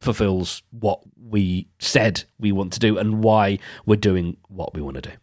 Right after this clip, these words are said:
The next is actionable. So is it actually something that is within our power to change? It's all very well having a measurable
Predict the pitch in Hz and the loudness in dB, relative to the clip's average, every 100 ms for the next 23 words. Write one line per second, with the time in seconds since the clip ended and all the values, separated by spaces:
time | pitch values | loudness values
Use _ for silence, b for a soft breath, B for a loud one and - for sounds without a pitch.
0 | _ _ _ - 131 139 143 127 - 110 | _ _ _ 0 2 2 0 0 0 0
1 | - 101 85 80 - 104 92 - B B | 0 0 0 -2 2 4 4 0 B B
2 | 151 143 - _ _ - 139 143 185 - | 4 4 0 _ _ 0 0 4 2 4
3 | 160 147 143 139 123 127 143 147 151 147 | 6 8 8 8 6 6 8 8 8 6
4 | - 143 139 143 - 190 - - - - | 4 4 4 2 2 2 2 -6 -12 -12
5 | _ _ _ _ _ _ _ _ _ _ | _ _ _ _ _ _ _ _ _ _
6 | - 170 160 143 139 160 165 - 147 131 | 8 10 10 8 8 8 6 6 4 6
7 | 123 117 135 135 120 110 107 98 90 87 | 6 6 4 4 2 2 4 4 2 -2
8 | - | -6